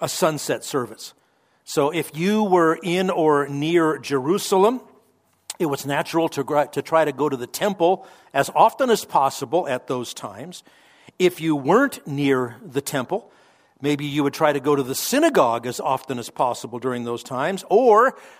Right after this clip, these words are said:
you might even stand on a street corner and pray at those prescribed times. Now, by the way, I don't know if you've ever, um, done it before, but if you've ever been around a, a group of Jewish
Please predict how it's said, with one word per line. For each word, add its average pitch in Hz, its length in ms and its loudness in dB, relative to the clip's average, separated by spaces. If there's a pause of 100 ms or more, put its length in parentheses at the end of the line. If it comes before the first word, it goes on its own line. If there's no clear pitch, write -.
(140)
you 175 180 2
might 180 300 4
even 180 440 0
stand 175 540 -4
on 151 260 0
a 190 100 2
street 294 400 -4
corner 208 480 2 (720)
and 127 500 -4 (480)
pray 131 460 0
at 127 220 -6
those 131 300 -4
prescribed 131 760 -4
times. 131 540 -6 (1080)
Now, 180 80 2
by 226 140 6
the 190 60 4
way, 196 140 4
I 165 40 2
don't 165 80 0
know - 20 2
if 156 120 -4
you've 135 120 -4
ever, 123 300 0 (240)
um, 110 360 -12 (480)
done 151 180 0
it 135 80 -6
before, 127 360 -2
but 139 120 0
if - 140 -10
you've 123 140 -4
ever 131 240 0
been 131 280 -4
around 127 420 -2
a, 113 160 -6 (300)
a 127 140 -4
group 147 560 0
of 123 440 -2 (480)
Jewish 156 720 -2